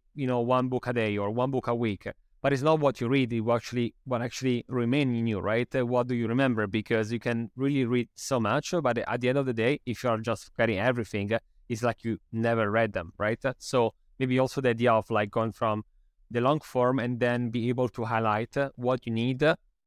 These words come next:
mostly in the specific time, right? It does, it does make sense. Um, and, uh, have you seen that happening already on social media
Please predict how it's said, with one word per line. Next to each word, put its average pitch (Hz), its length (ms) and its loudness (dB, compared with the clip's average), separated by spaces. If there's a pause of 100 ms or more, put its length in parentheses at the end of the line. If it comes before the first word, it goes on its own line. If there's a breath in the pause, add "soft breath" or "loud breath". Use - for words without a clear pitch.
(200)
mostly 127 680 0
in 123 160 0
the 120 80 2
specific 120 520 -4
time, 127 440 0
right? 107 260 0
It 117 160 -8
does, 110 240 2
it 123 100 -8
does 107 220 -2
make 101 160 -6
sense. 98 400 -6 (540)
Um, 127 420 6 (220)
and, 131 320 0
uh, 131 260 2 (400)
have 143 140 0
you 175 60 -2
seen 185 300 0
that 139 300 0 (320)
happening 180 540 -2 (400)
already 147 600 2
on 139 200 -2
social 147 260 -4
media 180 360 2